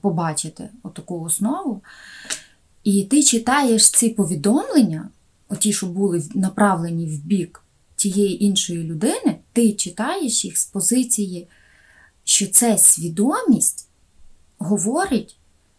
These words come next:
в першу чергу тобі як особистості. От воно просто по відношенню до інших людей, воно себе викриває, а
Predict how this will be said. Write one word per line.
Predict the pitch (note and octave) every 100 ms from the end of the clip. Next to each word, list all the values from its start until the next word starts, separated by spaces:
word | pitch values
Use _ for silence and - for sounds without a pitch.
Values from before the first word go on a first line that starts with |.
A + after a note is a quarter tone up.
| _ _ _
в | -
першу | - A3+ A3 -
чергу | - B3+ E4 F4 G3+ E3+ - _ _
тобі | G3+ E3 D#3 C4+ D4+
як | E3+ G3 B3 B3
особистості. | A3 A3 E3+ G3+ - - - - _ _ _ _ _ _ _ _ _ _ _ _ _ _ _ _ _ _ _ _ - - -
От | G3+ F#3
воно | G#3+ B3+
просто | - A#3 A#3 G#3
по | G#3
відношенню | G3 A#3 A3+ A3
до | F3+
інших | G3+ D4 A4+ A4 G4
людей, | B3 F#3+ E3 G3+ -
воно | G3 G3+ C4+
себе | D4+ F3+ A3 B3+
викриває, | A3 A3+ A3+ A3 G#3 E3 - - - - - - - -
а | G3 F#3+ F#3 F#3